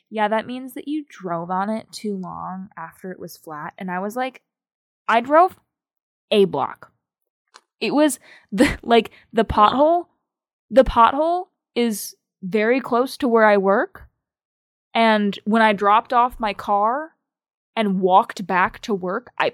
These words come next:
passed the pothole. <laughs> I did not dr-, like, and the, the, the low tire, no, low air pressure thing didn't even come on until I was, like, at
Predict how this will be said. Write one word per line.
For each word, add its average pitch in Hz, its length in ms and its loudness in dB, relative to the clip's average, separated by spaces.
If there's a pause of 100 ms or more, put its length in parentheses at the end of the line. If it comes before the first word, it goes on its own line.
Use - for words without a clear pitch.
passed - 720 -2
the 196 60 -14
pothole. - 760 -2 (500)
<laughs> - 480 -18
I 240 140 6
did 240 140 2
not 196 340 4
dr-, - 180 -6
like, 190 280 -2 (100)
and 196 200 0
the, 196 240 0
the, 185 300 -4 (120)
the 180 280 -4
low 190 280 0
tire, 247 440 -2 (160)
no, 208 220 -4
low 220 320 -2
air 226 240 -2
pressure 202 580 -6 (120)
thing 185 260 -8
didn't 185 220 -6
even 185 220 -8
come 180 200 -12
on 170 280 -8
until 170 300 -16
I 165 100 -8
was, 160 140 -14
like, 165 180 -12 (120)
at 185 160 2